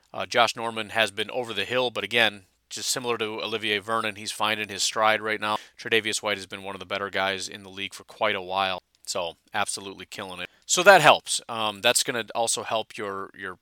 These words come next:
pass rush. They kinda work in conjunction. It gives them a little bit extra time to get to the quarterback. But again, not having much help up front,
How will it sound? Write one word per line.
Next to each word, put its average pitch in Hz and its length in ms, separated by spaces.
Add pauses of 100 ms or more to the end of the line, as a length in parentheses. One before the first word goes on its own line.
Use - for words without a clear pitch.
pass 110 300
rush. 85 220
They 95 100
kinda 104 220
work 101 240
in 95 120
conjunction. 92 680
It 87 160
gives 98 180
them 101 160
a 92 40
little 104 180
bit 101 120
extra - 280
time 107 260
to 98 80
get 101 140
to 92 80
the 90 80
quarterback. 113 580 (240)
But 95 260
again, 107 460
not 113 240
having 110 400
much 104 220
help 110 280
up 104 140
front, 104 420